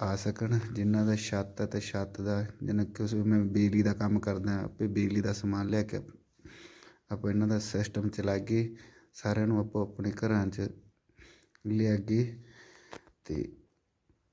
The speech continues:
ਵਾਹਿਗੁਰੂ ਅੱਗੇ ਅਰਦਾਸ ਕਰਦੇ ਹਾਂ ਵੀ ਗਾਂਹ ਨੂੰ ਇਹੋ ਜਿਹੀ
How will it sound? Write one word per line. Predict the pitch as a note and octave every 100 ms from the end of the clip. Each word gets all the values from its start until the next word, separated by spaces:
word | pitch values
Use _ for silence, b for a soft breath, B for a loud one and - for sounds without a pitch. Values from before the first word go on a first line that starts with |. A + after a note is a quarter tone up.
| _ -
ਵਾਹਿਗੁਰੂ | G2+ A2 A2+ A2+ G#2+
ਅੱਗੇ | G2+ G#2
ਅਰਦਾਸ | F#2+ G2 F#2+ G2
ਕਰਦੇ | F#2+ G2 G2+
ਹਾਂ | F#2+
ਵੀ | G2
ਗਾਂਹ | - G2+ G#2
ਨੂੰ | G#2+
ਇਹੋ | G2+ G2
ਜਿਹੀ | G#2